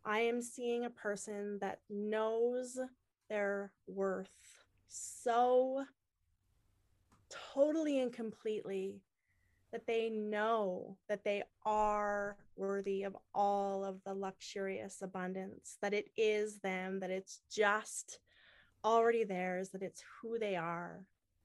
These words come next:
and that they are this fierce warrior, this love warrior, this worth warrior, just out there creating change,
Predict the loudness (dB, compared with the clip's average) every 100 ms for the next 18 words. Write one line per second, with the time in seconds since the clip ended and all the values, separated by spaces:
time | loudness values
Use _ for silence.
0 | _ _ _ _ _ _ _ _ _ _
1 | -2 0 0 0 -2 -6 -10 -20 _ _
2 | _ _ _ -14 -2 0 2 0 -2 -6
3 | -12 -16 -18 -6 -2 -2 -4 -10 -12 -16
4 | -20 _ _ _ -14 -8 -4 -2 -2 -4
5 | -10 -18 -20 _ _ _ _ _ _ -6
6 | -6 -6 -2 2 2 0 -4 -4 -4 -4
7 | -4 -6 -10 -16 _ _ _ _ _ _
8 | _ _ _ -8 -8 -6 -2 -2 -4 -4
9 | -2 -2 -2 -6 -10 -16 _ _ _ _
10 | _ _ _ _ _ _ _ _ _ _
11 | _ -16 -14 -10 -10 -10 -8 -2 0 0
12 | -2 -2 0 -2 -6 -12 _ _ _ -20
13 | _ -20 _ _ _ -8 -4 -2 -2 -4
14 | -6 -6 -6 -8 -12 -16